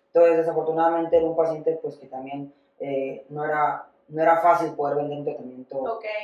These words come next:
Speaker 1: completo, quizás, ¿no?
Speaker 2: Ok.
Speaker 1: Entonces, comúnmente siempre extracciones, limpieza.
Speaker 2: Claro.
Speaker 1: Nuestros costos eran muy bajos, eran, estaban muy, muy bajos. Entonces, era muy difícil. Entonces, cuando él me dice, "¿Te vas o te quedas?",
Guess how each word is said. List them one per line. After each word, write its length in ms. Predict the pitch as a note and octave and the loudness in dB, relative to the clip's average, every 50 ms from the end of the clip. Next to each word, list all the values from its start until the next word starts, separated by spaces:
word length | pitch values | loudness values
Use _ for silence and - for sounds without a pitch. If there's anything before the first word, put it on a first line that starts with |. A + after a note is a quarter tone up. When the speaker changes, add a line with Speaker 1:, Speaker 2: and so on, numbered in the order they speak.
| - - _ | -12 -10 _
Speaker 1:
completo, 540 | - C#3+ C#3+ C#3+ D#3+ D#3+ D3+ D3+ D#3+ D3 - - | -4 -4 -2 0 2 2 2 0 -2 -4 -8 -10
quizás, 380 | D3 D3+ F#3 G#3+ A3 G#3+ - E3 | -12 -2 2 4 4 4 2 0
¿no? 60 | E3+ | -4
Speaker 2:
Ok. 180 | - D3+ D3 D3+ | -6 -6 -8 -8
Speaker 1:
Entonces, 300 | D3+ D3 D3 D3+ D3 - - | -10 -8 -8 -10 -12 -14 -14
comúnmente 440 | D3 C#3+ C#3 C#3+ C#3+ C#3+ C#3 D3 C#3+ | -14 -10 -10 -8 -8 -8 -6 -8 -8
siempre 300 | C#3+ C#3+ C#3 C#3+ D3 D3 | -8 -10 -8 -8 -8 -8
extracciones, 840 | D3 - - - - F#3 F#3+ F#3+ F#3 F3+ F3+ F3+ E3+ E3+ E3 D#3+ D#3 | -6 -8 -8 -10 -6 -6 -4 -4 -2 -4 -4 -6 -10 -12 -12 -14 -14
limpieza. 600 | D3+ C#3 C#3 - E3 E3 D#3+ D#3+ - - D3 C#3+ D3 | -16 -20 -10 -2 0 0 2 0 -2 -8 -8 -8 -6
Speaker 2:
Claro. 340 | D3+ D3+ - - D#3 D3+ - - - _ | -4 -2 -2 -2 -2 -4 -8 -10 -6 _
Speaker 1:
Nuestros 260 | E3 E3+ E3+ E3+ E3 | -2 0 0 0 2
costos 260 | E3 E3 E3 E3+ E3+ E3 | 2 2 4 4 2 2
eran 140 | D#3+ D#3 | 2 0
muy 140 | D#3 D#3 D3+ | 0 -2 0
bajos, 440 | D3 - C3+ - - G#3 G#3 - - - - - - _ _ _ _ _ _ - C#3+ | 0 0 0 0 -2 -6 -12 -14 -16 -20 -20 -20 -20 _ _ _ _ _ _ -20 -12
eran, 220 | C#3 C#3+ C#3 C#3+ C#3 | -10 -10 -10 -10 -12
estaban 280 | - - C3+ C3 B2+ | -14 -14 -12 -10 -4
muy, 200 | C3+ D3+ F3 F3 | -2 0 0 2
muy 160 | D#3 D3+ D#3 D3+ | 2 2 2 2
bajos. 420 | C#3+ - - - G#3 - - - _ _ _ _ - - _ | 2 2 0 -2 -6 -8 -8 -12 _ _ _ _ -20 -20 _
Entonces, 260 | _ - D#3+ D#3+ D#3+ F3 | _ 0 0 2 4 4
era 140 | F3+ F3+ F#3 | 4 4 2
muy 120 | F#3 F3+ | 0 -4
difícil. 360 | F3+ E3+ - E3+ E3 D3+ D#3 | -4 -6 -6 -6 -4 -4 -2
Entonces, 180 | D3+ D#3+ D#3 D#3+ | 0 0 0 0
cuando 200 | E3+ D#3 D#3+ E3+ | 0 0 0 -2
él 40 | F3+ | -2
me 40 | F3 | -2
dice, 120 | F3 - | -2 -2
"¿Te 60 | E3 | -2
vas 120 | D#3 D#3 - | -2 -2 0
o 40 | - | 0
te 120 | - - | 0 0
quedas?", 360 | - F3 F3+ G3+ - - - | 2 2 4 4 2 0 -2